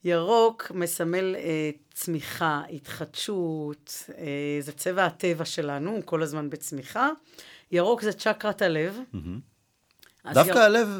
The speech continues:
Speaker 2: וירוק?
Speaker 1: דווקא הלב וירוק, כן, דווקא הלב.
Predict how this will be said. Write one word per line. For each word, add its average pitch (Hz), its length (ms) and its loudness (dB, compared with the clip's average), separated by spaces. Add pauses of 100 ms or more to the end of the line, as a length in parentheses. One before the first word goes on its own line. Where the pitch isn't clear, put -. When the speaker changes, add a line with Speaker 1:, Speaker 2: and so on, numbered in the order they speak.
Speaker 2:
וירוק? 180 340 0
Speaker 1:
דווקא 185 260 -6
הלב 196 420 -8
וירוק, 170 560 -4
כן, 185 380 -4 (160)
דווקא 175 320 -10
הלב. 165 460 -2